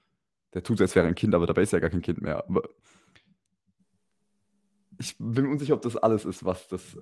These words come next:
äh, äh, lustig macht. Und vielleicht, sicherlich ist es auch das Framing, dass davor viel lustig gewesen ist und es ist eine lustige Serie und dann bin ich schon lustiger eingestellt. Also habe ich einfach drüber nachgedacht, weil die manchmal wirklich so abstruse Sachen da gemacht haben,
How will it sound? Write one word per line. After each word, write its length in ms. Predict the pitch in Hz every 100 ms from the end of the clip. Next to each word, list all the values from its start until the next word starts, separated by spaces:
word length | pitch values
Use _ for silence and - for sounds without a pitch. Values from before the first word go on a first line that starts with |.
| -
äh, 80 | 87
äh, 160 | -
lustig 400 | 90 92 - 87
macht. 360 | - - - _ _ -
Und 80 | 98
vielleicht, 240 | - - 113
sicherlich 280 | 135 120
ist 60 | 98
es 60 | 92
auch 120 | 92
das 140 | 95
Framing, 420 | - 107 107 104
dass 120 | 90 87
davor 280 | 85 98
viel 160 | 92 92
lustig 300 | 87 - -
gewesen 280 | 85 85 82
ist 60 | 80
und 80 |
es 80 | 82
ist 40 | -
eine 80 |
lustige 260 | 85 - 82
Serie 460 | 82 85 82 80 78
und 60 |
dann 100 | 78
bin 100 | 73
ich 80 | 85
schon 120 | 85
lustiger 320 | 85 - -
eingestellt. 500 | - 101 - 82 82 - _ _ _ _ _ _ _ _ _ _ _ _ _ _ _ _ _ _ _ _ _
Also 100 | 110
habe 100 | 117
ich 40 | 135
einfach 140 | 123
drüber 140 | 110
nachgedacht, 460 | 113 113 95 92 -
weil 200 | - 90
die 80 | 92
manchmal 260 | 101 107 101
wirklich 260 | 110 110
so 260 | - 135 -
abstruse 800 | - - - - - 120 143 127
Sachen 280 | 117 117 147
da 120 | 80
gemacht 340 | 80 76 -
haben, 300 | 82 82 107